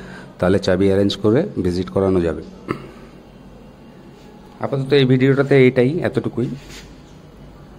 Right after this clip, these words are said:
Next আমরা দেখছি পঁচিশ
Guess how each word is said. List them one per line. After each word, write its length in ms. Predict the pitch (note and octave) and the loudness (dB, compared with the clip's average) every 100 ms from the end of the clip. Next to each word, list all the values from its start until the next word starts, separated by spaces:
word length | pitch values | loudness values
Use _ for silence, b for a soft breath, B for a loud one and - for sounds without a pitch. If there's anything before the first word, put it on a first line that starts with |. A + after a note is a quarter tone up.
| - | -8
Next 220 | A2 - - | -6 -4 0
আমরা 180 | A2+ A2+ A2+ G#2 G2+ | 4 6 4 2 -2
দেখছি 280 | G#2+ - A#2+ A2 - - - B B - - - - | -4 -2 0 -2 -4 -12 -12 B B -20 -20 -20 -4
পঁচিশ 260 | - G2 G#2+ | -2 0 0